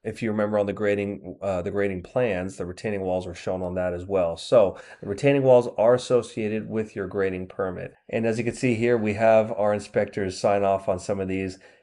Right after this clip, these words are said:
Keep in mind though, this job card was a little funky and didn't have its own retaining walls. So what he did, he just kinda made his own comments here and signed off on it. So he's got retaining wall, first lift okay, and then all the way down until he gets to the final.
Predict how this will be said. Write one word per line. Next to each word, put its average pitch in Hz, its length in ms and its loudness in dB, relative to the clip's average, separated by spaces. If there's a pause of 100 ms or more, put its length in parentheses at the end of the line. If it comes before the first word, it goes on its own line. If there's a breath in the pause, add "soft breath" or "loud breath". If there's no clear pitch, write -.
Keep 180 180 0
in 160 80 2
mind 135 240 8
though, 135 240 10
this 139 180 2
job 143 240 6
card 131 220 4
was 120 120 0
a 117 60 -6
little 120 260 0
funky 110 460 -2
and 98 160 -4
didn't 104 220 -2
have 98 320 -2
its 98 160 -6
own 98 140 0
retaining 98 500 -6
walls. 107 580 0 (300 soft breath)
So 113 260 4
what 107 220 0
he 113 100 -4
did, 101 220 0
he 110 120 -4
just 110 180 -6
kinda 104 180 0
made 101 160 -2
his 101 140 -2
own 92 120 -2
comments 95 460 -6
here 92 200 -8
and 90 120 -8
signed 90 260 -4
off 87 240 -4
on 87 160 -6
it. 87 80 -10
So 87 100 -12
he's 90 100 -8
got 87 120 -6
retaining 113 400 -4
wall, 107 240 4
first 107 360 -6
lift 98 200 -6
okay, 110 720 0 (360 loud breath)
and 98 200 -4
then 95 160 2
all 95 140 4
the 95 60 -2
way 95 180 2
down 92 280 -2
until 90 280 -8
he 90 140 -6
gets 92 200 -8
to - 60 -18
the 85 60 -14
final. 82 520 -6